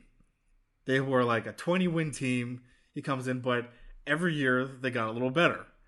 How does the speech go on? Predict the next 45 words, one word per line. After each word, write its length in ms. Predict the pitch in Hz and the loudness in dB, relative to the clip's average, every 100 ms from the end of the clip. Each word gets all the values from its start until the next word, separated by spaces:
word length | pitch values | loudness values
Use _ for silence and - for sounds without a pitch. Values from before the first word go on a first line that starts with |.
| - - _ - | -20 -20 _ -2
And, 520 | 120 117 113 110 107 - | 0 0 -2 -6 -12 -14
you 100 | - | -8
know, 260 | 131 104 104 - _ _ | -6 -6 -8 -12 _ _
you 80 | 117 | 2
got 300 | 135 147 - | 4 4 2
Steph. 440 | - 131 101 - | 2 2 2 -2
Then 160 | 110 110 | -4 -2
the 60 | |
next 320 | 120 135 - | 2 2 0
year 360 | 143 139 131 131 - - - | 0 2 2 0 -14 -20 -10
you 100 | 123 | 0
get 260 | 131 127 - - _ _ | 4 4 2 -18 _ _
Klay 560 | - 151 147 147 143 139 - | -6 2 4 4 2 -4 -6
and 200 | 135 123 | -6 -2
Draymond, 560 | 143 131 120 101 95 | 4 4 4 -2 -4
and 140 | 101 104 | -6 -4
then 140 | 117 | -2
you 100 | 123 | -2
get 220 | 120 131 | 2 4
a 60 | 131 | 4
couple 320 | 131 139 139 | 0 -4 -2
more 140 | 135 131 | -6 -2
guys, 320 | 135 120 117 | 2 2 2
and 220 | 113 113 - | -2 -6 -4
they 120 | 139 | -2
built 360 | 135 113 135 156 | -2 2 2 4
it 140 | 175 - | 0 0
through 140 | 131 | 0
the 60 | 160 | 0
draft, 500 | 123 117 101 - - - _ _ _ _ - | 0 0 0 -4 -12 -20 _ _ _ _ -2
and 180 | 135 131 | 2 2
they 80 | |
got 320 | 127 139 135 - | 4 6 4 2
a 40 | 120 | -4
little 300 | 113 139 156 | -2 -2 0
better 300 | 135 127 127 | 4 4 4
every 220 | 127 139 | 0 2
year. 120 | 123 | 2
All 140 | 110 | 2
of 60 | 127 | -2
a 40 | |
sudden, 280 | 147 131 120 | 0 0 0
they 80 | 117 | 0
jumped 380 | 117 117 127 123 | 0 -2 -2 0
up 280 | 117 113 | 0 0